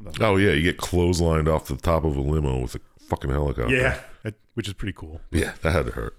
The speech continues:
Speaker 1: <laughs>
Speaker 2: A little bit. A little bit. So, blah, blah, blah, some other stuff. There's a lot of time where you can do random quests and stuff going on in here.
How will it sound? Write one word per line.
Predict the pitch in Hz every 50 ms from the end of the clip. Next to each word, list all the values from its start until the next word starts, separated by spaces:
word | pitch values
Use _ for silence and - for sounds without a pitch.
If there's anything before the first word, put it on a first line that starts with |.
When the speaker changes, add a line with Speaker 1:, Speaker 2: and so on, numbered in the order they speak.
| - - -
Speaker 1:
<laughs> | - - - -
Speaker 2:
A | 135
little | 120 139 160 156 135 113
bit. | 110 95 85 - - - - - - -
A | 135
little | 135 147 156 151 131 107 87
bit. | 92 92 - - - - - - - - - - - - - - - - - - - - - - - - _ _ _ _ _ _ _ _ _ _ _ _ _ _ _ -
So, | - 240 240 240 233 226 220
blah, | 170 147 147 147 131
blah, | 127 117 107 104 107
blah, | 92 -
some | - 127 113
other | 104 107 107 101
stuff. | - - 101 101 -
There's | - 196 165
a | 143
lot | 127 120 117 120
of | 117
time | 123 117
where | 110 104
you | 95 92
can | 98 90
do |
random | 87 92 92 90 90
quests | - - - 95 92 - -
and | 90 85
stuff | - - 87 85
going | - 95 90 85
on | 87 87 90 90
in | 87
here. | 87 90 90 90 82